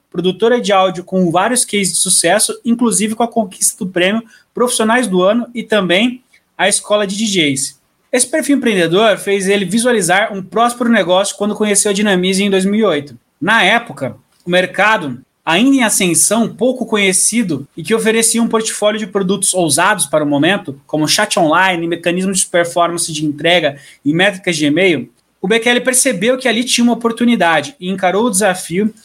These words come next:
de desbravar esse novo mercado. Não demorou muito para ele perceber que estava no caminho certo e logo estava comandando a filial da Alta Mogiana, da Dinamize, e conquistando o mercado regional com ótimos resultados.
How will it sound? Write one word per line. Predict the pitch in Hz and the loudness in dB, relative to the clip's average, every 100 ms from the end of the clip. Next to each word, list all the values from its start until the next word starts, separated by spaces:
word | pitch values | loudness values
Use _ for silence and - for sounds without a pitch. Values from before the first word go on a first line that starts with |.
| - - | -20 -6
de | 165 | -2
desbravar | 180 247 226 262 190 202 226 | 2 2 2 0 0 2 2
esse | 220 233 | 0 0
novo | 220 202 | 0 0
mercado. | 214 220 220 151 123 131 - | 0 0 0 -2 -2 -8 -10
Não | - 240 | -2 2
demorou | 254 233 220 196 | 4 4 4 2
muito | 180 185 170 | 2 0 -2
para | 170 | -2
ele | 175 | 0
perceber | 175 170 165 156 156 | -2 -2 -2 -2 -2
que | |
estava | - 156 151 | 0 0 0
no | 160 | -2
caminho | 160 165 | -2 0
certo | 185 175 180 190 202 _ _ _ | 0 2 0 -2 -14 _ _ _
e | 196 | -2
logo | 208 175 196 202 | 2 2 2 0
estava | 202 - 190 196 | -2 0 0 0
comandando | 208 220 226 190 165 196 190 170 | 0 2 2 2 2 2 0 -2
a | 170 | -4
filial | - 208 185 170 208 - | -2 0 2 2 2 -2
da | 160 | -2
Alta | 175 185 190 | 0 0 0
Mogiana, | 196 196 185 160 180 185 _ _ - | -2 0 2 0 0 -8 _ _ -6
da | 151 | -2
Dinamize, | 180 208 202 127 113 _ _ _ | 0 2 2 0 -6 _ _ _
e | 165 | -8
conquistando | - 254 254 254 - 196 208 214 | -2 0 0 -2 0 0 2 2
o | |
mercado | 208 190 175 180 | 2 2 0 2
regional | 175 185 170 165 185 | 0 0 2 2 0
com | - 214 | -2 0
ótimos | 165 170 175 170 | 2 2 -2 -2
resultados. | 165 185 180 120 - - | -2 -2 -2 -6 -8 -12